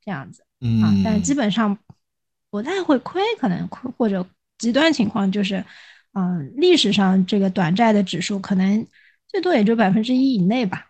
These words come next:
Speaker 1: 啊。然后另外的话，二二的话，就像我刚才讲的，就是你看万德的纯债的这个指数，对吧？它的长期收益可能是四到五个点，啊，然后它的亏损可能也在三到四个点左右，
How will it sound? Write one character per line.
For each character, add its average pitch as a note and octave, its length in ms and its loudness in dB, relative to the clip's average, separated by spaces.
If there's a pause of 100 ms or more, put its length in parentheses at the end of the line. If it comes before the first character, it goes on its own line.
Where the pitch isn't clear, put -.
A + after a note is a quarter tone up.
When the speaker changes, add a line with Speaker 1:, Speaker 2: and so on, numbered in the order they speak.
(140)
Speaker 1:
啊。 C#3+ 180 -10 (420)
然 A3+ 140 0
后 D#4 160 4
另 D#4+ 180 2
外 D#4+ 180 4
的 A3+ 60 4
话， A3+ 140 2
二 D4+ 180 2
二 F4 160 4
的 A3 100 2
话， F#3+ 140 2
就 F#3+ 140 -2
像 G3+ 180 0
我 E3+ 80 -2
刚 G3 180 0
才 G3 140 0
讲 F3 260 0
的， D#3+ 160 -6
就 F#3+ 140 -4
是 F#3 280 -4 (280)
你 G#3 100 0
看 A3 220 0
万 B3 240 4
德 F#3+ 160 0
的 G#3 160 0
纯 G3 300 0
债 C#4+ 200 4
的 A#3 80 2
这 G3+ 140 -2
个 F#3+ 100 -2
指 F3+ 220 -8
数， F3 320 -8
对 F#3+ 140 -8
吧？ F#3+ 180 -6 (480)
它 B3 160 2
的 A3+ 100 2
长 G#3+ 240 -2
期 C4 140 0
收 C#4+ 240 2
益 D4 160 2
可 G#3 160 -4
能 F#3 180 0
是 G3+ 360 -2
四 - 200 -6
到 A3 160 4
五 F#3 100 2
个 G3+ 120 -2
点， G3+ 420 -2 (400)
啊， F#3 300 -4 (140)
然 G3+ 220 -2
后 G#3+ 320 4 (200)
它 B3+ 160 0
的 A#3 100 2
亏 D4 240 2
损 F#3+ 300 0
可 G3+ 160 -2
能 F#3 180 2
也 G#3 180 -2
在 G#3 240 -2
三 A#3+ 180 -2
到 A#3+ 120 0
四 A#3 160 -6
个 G#3+ 100 -2
点 F#3+ 240 -4
左 F3+ 140 -6
右， F#3 120 -6